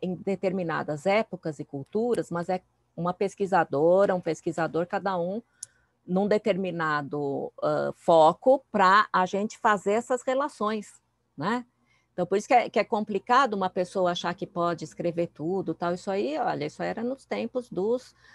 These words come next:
ah, pioneiros lá do Sarton, do Partington, né? Que não, não, não dá pra gente. O próprio Sarton, ele escreve a introdução à história da ciência, ele chega no,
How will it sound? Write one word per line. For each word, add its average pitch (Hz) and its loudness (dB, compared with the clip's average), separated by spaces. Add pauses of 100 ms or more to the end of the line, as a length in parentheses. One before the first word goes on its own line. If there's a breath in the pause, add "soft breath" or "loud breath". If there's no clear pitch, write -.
(140)
ah, 180 0
pioneiros 170 0
lá 147 2
do 151 -4
Sarton, 160 -4
do 139 -8
Partington, 147 -6
né? 170 -6
Que 185 -8
não, 214 -6
não, 247 -4
não 226 -4
dá 233 2
pra 247 -4
gente. 175 -2
O 156 -4
próprio 254 2
Sarton, 269 2
ele 170 0
escreve 202 0
a 165 4
introdução 175 -2
à - 4
história 165 0
da 160 -2
ciência, 208 -4
ele 175 -2
chega 208 -4
no, 202 -2